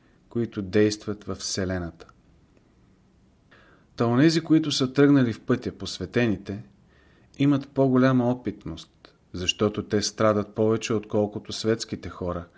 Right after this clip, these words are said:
понеже в християнството едновременно с втория принцип се усилва и първия. Дето се проявява любовта,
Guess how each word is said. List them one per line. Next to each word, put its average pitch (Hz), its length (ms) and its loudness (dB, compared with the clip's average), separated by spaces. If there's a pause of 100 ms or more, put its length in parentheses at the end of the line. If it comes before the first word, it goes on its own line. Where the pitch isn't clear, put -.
(360)
понеже 110 380 0
в - 80 -14
християнството 104 920 -4
едновременно 98 800 -2
с - 80 -8
втория 110 500 -2
принцип - 520 -6 (300)
се - 200 -4
усилва 120 720 -4
и 101 80 -12
първия. 95 540 -2 (1120)
Дето 110 280 -2
се - 280 -6
проявява 104 580 0
любовта, 101 640 -4